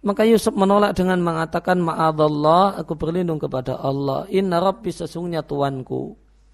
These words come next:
Yang dimaksud dengan Rabbi di sini adalah Al-Aziz.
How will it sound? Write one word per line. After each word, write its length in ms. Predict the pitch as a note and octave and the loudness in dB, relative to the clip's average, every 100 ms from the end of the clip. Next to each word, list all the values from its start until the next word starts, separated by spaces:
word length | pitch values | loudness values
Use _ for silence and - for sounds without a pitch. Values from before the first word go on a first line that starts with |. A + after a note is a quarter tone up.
| _ _ _ _ _ | _ _ _ _ _
Yang 120 | - - | -8 -4
dimaksud 320 | D3 D3 C#3+ | -4 -4 -4
dengan 240 | C3 B2+ | -4 -4
Rabbi 320 | C3 D#3 C#3+ C3+ | -2 -2 -4 -6
di 160 | C3 | -8
sini 240 | B2+ D3 E3 | -8 -6 -6
adalah 400 | C#3 C#3 E3+ D#3 | -4 -2 -2 -2
Al-Aziz. 1120 | E3 D#3 D#3 D3 D3+ D3 C#3+ C3 B2 - | -2 0 0 0 0 0 -2 -6 -12 -18